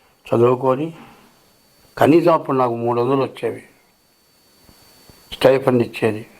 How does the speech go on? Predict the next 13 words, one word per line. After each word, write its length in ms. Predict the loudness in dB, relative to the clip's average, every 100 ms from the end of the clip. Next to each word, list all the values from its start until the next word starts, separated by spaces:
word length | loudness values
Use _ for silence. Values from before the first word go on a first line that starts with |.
| -2
అందరి 280 | 2 2 2
ఇంటిని 320 | -2 -2 -4
కొంతమంది 520 | -2 -2 -2 -4 -2
ఇచ్చేవాళ్ళు. 580 | -4 -2 -2 -2 -8 -20 _ _ _ _ _ -20 -20 -16 2
నూట 220 | 4 4 4
యాభై 420 | 4 4 4 2
రూపాయల 400 | 2 2 2 2
ఆదాయం 440 | 0 0 0 -2
రాగానే, 540 | -4 -2 -4 -4 -6 -10 _ _ _ _ _ _ _ 2
"నేను 240 | 4 4
మీ 120 | 4
దగ్గర 200 | 4 2
తీసుకోనంటే", 920 | 2 0 -4 2 2 2 0 -2 -2